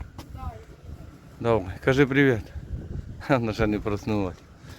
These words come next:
Speaker 2: Леся Петрівна вже на кухні. Так що так. Працюємо.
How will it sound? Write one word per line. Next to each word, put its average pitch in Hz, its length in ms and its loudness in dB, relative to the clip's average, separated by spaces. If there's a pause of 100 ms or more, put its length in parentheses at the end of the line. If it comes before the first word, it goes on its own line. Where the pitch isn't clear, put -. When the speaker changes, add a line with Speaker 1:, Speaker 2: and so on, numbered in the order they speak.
(280)
Speaker 2:
Леся 110 260 0
Петрівна 104 420 2
вже 104 160 0
на 104 140 2
кухні. 135 420 -4 (1200)
Так 104 140 -6
що 107 180 -2
так. - 400 -4 (1120)
Працюємо. 117 640 2